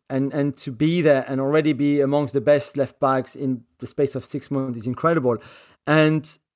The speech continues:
I think for me, the, the most striking thing is that he often was facing Nelson Semedo. And I don't think I've seen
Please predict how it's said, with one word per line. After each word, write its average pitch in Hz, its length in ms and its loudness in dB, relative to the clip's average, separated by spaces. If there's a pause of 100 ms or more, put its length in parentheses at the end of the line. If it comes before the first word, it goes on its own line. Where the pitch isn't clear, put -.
(460)
I 147 100 4
think 196 220 4
for 180 100 2
me, 190 240 4
the, 160 140 2
the 156 280 -4
most 165 220 2
striking 165 420 0
thing 175 260 0
is 147 120 -2
that 139 200 2
he 160 360 0
often 151 400 0
was 135 160 -4
facing 139 540 0
Nelson 139 320 -2
Semedo. 131 520 0
And 123 120 2
I 135 40 4
don't 170 220 2
think 170 320 0 (560)
I've 151 160 2
seen 156 460 2